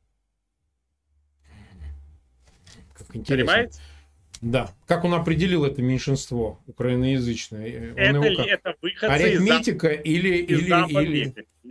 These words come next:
Speaker 2: Это выходцы из западноукраинских регионов.
Speaker 1: И все.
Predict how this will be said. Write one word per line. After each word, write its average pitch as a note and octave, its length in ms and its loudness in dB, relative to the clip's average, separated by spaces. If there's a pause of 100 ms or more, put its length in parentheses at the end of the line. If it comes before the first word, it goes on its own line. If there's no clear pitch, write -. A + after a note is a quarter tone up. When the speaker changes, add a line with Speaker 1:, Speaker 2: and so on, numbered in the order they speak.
Speaker 2:
Это D#3 280 0
выходцы E3+ 420 -2
из A#2 80 -6
западноукраинских C#3 840 -6
регионов. G#2 320 -6 (460)
Speaker 1:
И G#3 100 2
все. - 340 -2